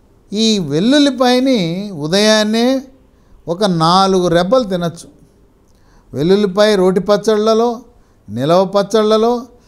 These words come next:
శాకాహారము, మాంసాహార కూరల్లో కూడా వాడటం మంచిది.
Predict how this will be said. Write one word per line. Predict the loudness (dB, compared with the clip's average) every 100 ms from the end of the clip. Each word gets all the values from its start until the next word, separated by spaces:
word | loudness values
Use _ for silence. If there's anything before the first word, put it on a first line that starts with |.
| _ _
శాకాహారము, | -6 -2 -2 0 0 2 2 0 -4 -4
మాంసాహార | -2 -2 -2 -2 0 2 2 0 -2 -6 -16 _ _ _ _ _ 0
కూరల్లో | 2 4 2 2 0
కూడా | 0 0 0
వాడటం | 0 0 0 -2 -4 -4
మంచిది. | -4 -6 -12 -16